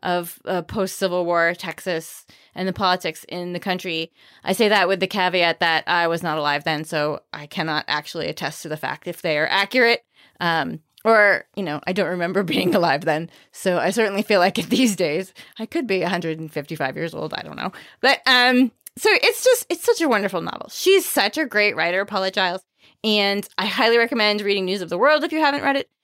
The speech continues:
and picking this one up. It is Simon the Fiddler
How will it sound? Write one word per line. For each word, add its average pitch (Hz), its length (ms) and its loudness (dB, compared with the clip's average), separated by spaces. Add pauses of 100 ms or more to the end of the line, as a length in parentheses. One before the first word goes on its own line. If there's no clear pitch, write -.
(260)
and 196 460 -2 (120)
picking 233 260 -2
this 233 140 -2
one 233 120 -2
up. 220 220 0
It 190 120 -4
is 185 180 -4
Simon 247 560 0
the 294 100 -2
Fiddler 175 580 0